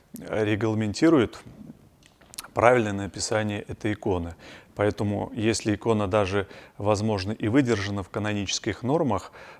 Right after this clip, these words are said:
а, но, тем не менее, лучше икону приобретать, э, в церкви или в специализированных иконописных мастерских, где есть на это, э, определённое, э, есть благословение Божие на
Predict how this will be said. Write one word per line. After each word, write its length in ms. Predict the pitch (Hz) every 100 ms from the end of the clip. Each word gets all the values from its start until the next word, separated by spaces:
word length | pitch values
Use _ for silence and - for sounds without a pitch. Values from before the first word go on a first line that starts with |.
| -
а, 160 | 98
но, 140 | 92 101
тем 200 | 151 151
не 100 | 107
менее, 320 | 117 113 101
лучше 580 | 101 117 - 101 98 -
икону 580 | 101 - 107 101 95 87 - - _
приобретать, 720 | 107 101 95 95 101 92 - - -
э, 100 | -
в 60 | 92
церкви 560 | - 131 156 - 104 -
или 200 | 104 104
в 40 |
специализированных 920 | - 104 - 95 92 135 131 101 - - - -
иконописных 760 | 110 - 98 92 - - 98 -
мастерских, 680 | 107 90 - 101 - 147 - - - -
где 200 | 98 110
есть 180 | 127 -
на 100 | 104
это, 380 | 110 117 95 87 - -
э, 260 | - 95 87
определённое, 640 | 87 101 95 104 104 98 104 -
э, 140 | - - - - - - - 101
есть 280 | 110 120 101
благословение 800 | 104 98 95 104 104 160 151 131
Божие 360 | 110 117 110
на 300 | 101 113 139